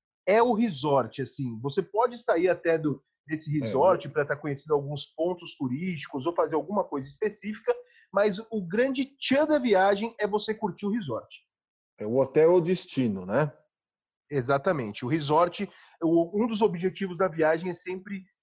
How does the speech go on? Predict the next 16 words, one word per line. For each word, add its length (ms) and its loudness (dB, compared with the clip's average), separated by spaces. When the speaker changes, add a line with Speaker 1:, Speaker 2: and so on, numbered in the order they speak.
Speaker 1:
curtir 380 -4
mais 340 2
o 40 -6
resort, 520 0
né? 160 0
Normalmente 540 0
tem 100 0
aquele 280 -6
resort 420 -4
all, 140 -2
all 200 4
inclusive, 580 0
que 100 -12
tem 160 -2
tudo 280 0
incluído, 800 -2